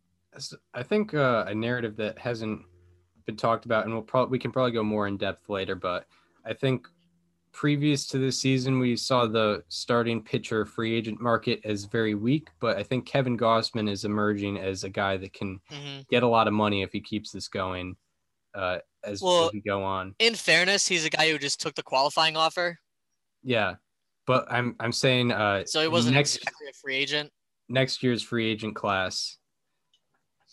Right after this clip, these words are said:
Speaker 2: Oh, next year's starting pitcher market. Yeah, you're right. You're right.
Speaker 1: 'Cause, yeah, like, the, the biggest, the
Speaker 2: That
Speaker 1: biggest
Speaker 2: is very
Speaker 1: name,
Speaker 2: true.
Speaker 1: the biggest name was Lance McCullers Junior, and then he signed an <laughs> extension,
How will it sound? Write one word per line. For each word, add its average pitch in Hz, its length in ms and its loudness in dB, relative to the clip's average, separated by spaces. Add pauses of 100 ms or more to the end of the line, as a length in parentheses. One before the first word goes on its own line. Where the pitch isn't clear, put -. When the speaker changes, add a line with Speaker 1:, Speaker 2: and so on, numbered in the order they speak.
(240)
Speaker 2:
Oh, - 80 -2
next 185 280 6
year's 190 100 4
starting 151 240 6
pitcher 147 240 -2
market. 135 320 -2
Yeah, 135 140 -2
you're 135 160 2
right. 127 200 2
You're 131 120 -4
right. 127 240 0 (760)
Speaker 1:
'Cause, 120 240 2
yeah, 120 300 4
like, 117 240 2
the, 107 160 0 (240)
the 104 360 0 (360)
biggest, 139 480 2 (240)
the 117 80 -12
Speaker 2:
That 117 60 -6
Speaker 1:
biggest 139 320 2
Speaker 2:
is 127 60 -6
very 120 160 4
Speaker 1:
name, 120 260 2
Speaker 2:
true. 127 100 -10 (760)
Speaker 1:
the 120 80 0
biggest 151 320 2
name 127 260 4
was 110 300 4
Lance 107 280 2
McCullers 110 440 0
Junior, 113 460 0
and 101 180 0
then 98 140 -2
he 120 180 -2
signed 117 320 2
an 117 120 2
<laughs> 117 60 0
extension, 117 760 -2